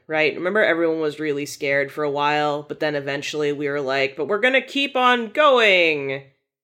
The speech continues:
Because in reality, like, though it was horrible, like, one,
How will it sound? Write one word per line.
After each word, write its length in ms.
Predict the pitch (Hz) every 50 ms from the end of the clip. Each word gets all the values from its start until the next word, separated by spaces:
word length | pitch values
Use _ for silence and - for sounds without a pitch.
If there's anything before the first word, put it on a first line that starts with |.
| _ _ _ _ _ _ _
Because 640 | - 185 180 - 180 170 165 165 160 156 151 - -
in 180 | - 175 170
reality, 500 | 165 165 160 156 147 143 143 147 147 151 147
like, 420 | 139 135 131 135 135 - _ _ _ _ _ _ _ _ -
though 180 | 160 175 170
it 80 | 165 -
was 140 | 160 160 156
horrible, 480 | - 160 151 147 151 151 151 156 156 151
like, 400 | 143 139 135 139 135 - - _ _ _ _ _ _ _ _ -
one, 520 | - 156 151 160 156 156 156 156 156 147